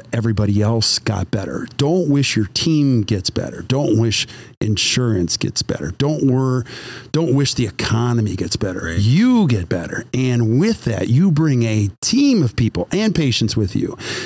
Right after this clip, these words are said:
Speaker 1: And we have something called the Practice Health Score. Now, I'll tell you why this means so much to me. We created this. You can actually figure out what kind of a leader you are.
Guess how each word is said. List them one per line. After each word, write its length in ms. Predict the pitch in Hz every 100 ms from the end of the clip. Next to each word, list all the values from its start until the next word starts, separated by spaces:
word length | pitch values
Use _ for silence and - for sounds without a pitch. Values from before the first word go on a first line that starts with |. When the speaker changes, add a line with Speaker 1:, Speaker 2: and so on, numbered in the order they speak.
| - -
Speaker 1:
And 140 | 123
we 120 | 131 202
have 120 | 175
something 260 | 165 147
called 200 | 117 120
the 60 | 113
Practice 440 | - 117 117 110
Health 200 | - 117
Score. 220 | - 113 95
Now, 140 | 113
I'll 80 | 131
tell 180 | - 208
you 100 | 220
why 160 | 170
this 200 | 131 120
means 240 | 120 113 104
so 120 | 117
much 260 | 110 110 -
to 80 |
me. 140 | 110 110
We 240 | 92 160
created 500 | - 160 139 120 110
this. 340 | 92 87 - - _ _ - - -
You 120 | 175
can 100 | 226
actually 280 | 254 180 143
figure 380 | - 160 135 117
out 300 | 107 101 - - _ _ -
what 120 | 120
kind 160 | 123
of 80 | 107
a 40 | 101
leader 280 | 107 101
you 160 | 98 95
are. 220 | 85 -